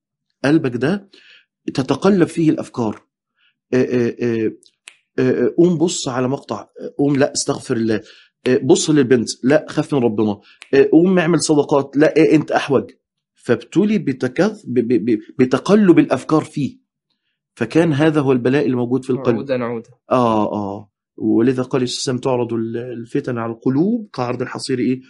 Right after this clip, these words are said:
Speaker 1: عودا عودا أو عودا عودا أو عوذا عوذا."
Speaker 2: مم.
Speaker 1: فهنا ده، ده، دي، دي المعاني المتعلقة بالقلب.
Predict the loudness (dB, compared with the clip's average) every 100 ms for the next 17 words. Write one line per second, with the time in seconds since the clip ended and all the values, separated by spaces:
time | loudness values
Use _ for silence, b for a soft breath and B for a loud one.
0 | B -2 0 0 -2 -6 -6 -8 -10 -8
1 | -6 -6 -8 -8 -8 -8 -8 -6 -4 -2
2 | -2 -4 -6 -8 -8 -12 -12 -10 -10 -12
3 | -18 _ B B -20 -18 -4 0 2 4
4 | 2 -2 -4 -6 0 0 0 -2 -2 0
5 | 0 -2 0 0 0 0 -2 -2 -4 -6
6 | -10 -10 -8 -8 -8 -6 -8 -10